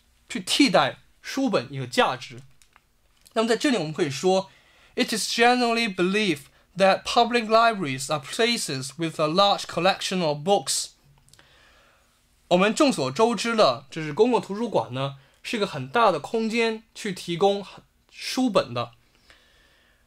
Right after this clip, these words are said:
However, the digital time has given it a new means of storing and retrieving information. 然而，数码的时间呢，数码的产品呢，其实提供了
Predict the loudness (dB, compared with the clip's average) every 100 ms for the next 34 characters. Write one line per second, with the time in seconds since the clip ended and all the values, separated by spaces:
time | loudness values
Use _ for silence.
0 | _ 0 2 4 4 4 2 2 -4 -2
1 | 0 4 4 2 2 4 6 4 -2 -4
2 | -4 -4 -4 -2 0 0 -2 -2 -2 0
3 | 2 2 0 -2 0 2 0 -4 -2 0
4 | 0 -4 -8 2 4 6 4 2 -2 -10
5 | _ _ -4 -2 0 -2 -4 -4 -4 -2
6 | 0 0 -2 -4 -2 -2 -2 -4 -10 -12
7 | _ _ _ _ _ _ _ _ _ 2
8 | 4 4 2 -2 -10 -16 _ _ _ _
9 | _ _ _ _ 0 4 6 4 2 -2
10 | -4 -6 -6 -2 -2 -2 -2 0 2 0
11 | -2 -4 -2 -6 -8 -8 -8 -6 -8 -4
12 | 0 4 4 4 2 0